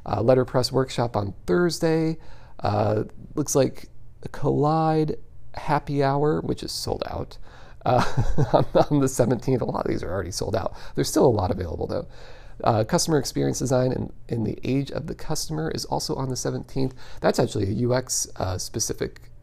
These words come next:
talk. Uh, it's from six to eight P M, uh, at GoDaddy. Um, I might actually join that one. That's a bit of a drive for me up at GoDaddy, but whole, might, might <laughs> join that one. Uh, Creative Mornings on the eighteenth, and then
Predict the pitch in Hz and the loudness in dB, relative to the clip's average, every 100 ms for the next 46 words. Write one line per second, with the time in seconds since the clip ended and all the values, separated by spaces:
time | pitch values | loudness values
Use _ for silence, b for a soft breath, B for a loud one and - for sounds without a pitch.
0 | - - - 185 - - - B B B | -6 -4 -2 -2 -4 -6 -16 B B B
1 | B - - - - - 117 110 - - | B -4 -4 -6 -8 -4 -4 -4 -4 -6
2 | - 131 131 - 120 117 117 117 - - | -6 -6 -6 -2 2 4 2 0 -4 -4
3 | 120 113 - - - 135 147 - - - | -2 -2 -4 -4 0 4 4 4 -4 -10
4 | - B B B B B 123 107 104 104 | -10 B B B B B 6 8 6 4
5 | 104 - 135 123 - 113 127 120 120 104 | 0 -4 -4 -4 -4 -4 -2 0 0 0
6 | 120 - 185 226 240 226 233 220 B B | -2 -2 -2 -2 -2 -2 -2 -2 B B
7 | - 107 120 120 117 120 120 - 135 151 | -4 -4 -2 -2 0 0 0 -2 -2 0
8 | 170 131 - - 147 170 180 220 180 - | 0 -2 -4 -4 -2 -2 -4 -4 -6 -6
9 | - - 160 180 170 - 196 - - - | -4 -4 -4 -6 -6 -8 -8 -10 -12 -12
10 | - 120 127 135 - - - - - - | -8 -2 2 2 2 -2 0 -2 -2 -6
11 | B B B B B - 120 113 113 - | B B B B B 2 4 4 2 2
12 | 127 117 110 107 110 123 175 165 - 104 | 2 2 2 2 4 4 2 0 -2 -4
13 | 95 101 - - - 131 127 - - 117 | -4 -8 -10 -8 -2 0 0 -4 -8 -4
14 | 107 98 98 | -2 -2 -2